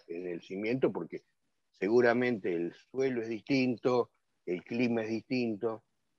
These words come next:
el sitio es distinto, como le va a contar San Juan la semana que viene. Entonces, nosotros estábamos pensando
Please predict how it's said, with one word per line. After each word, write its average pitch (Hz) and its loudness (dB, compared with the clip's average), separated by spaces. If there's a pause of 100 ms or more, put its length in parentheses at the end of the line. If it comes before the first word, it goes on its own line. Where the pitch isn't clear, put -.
(120)
el 95 -8
sitio 135 -6
es 87 -4
distinto, 87 -6
como 98 -2
le 95 0
va 98 0
a 98 -6
contar 104 -4
San 95 -6
Juan 95 -4
la 82 -6
semana 82 -6
que 80 -6
viene. 71 -14 (440)
Entonces, 113 2 (1500)
nosotros 175 6
estábamos 151 6
pensando 131 4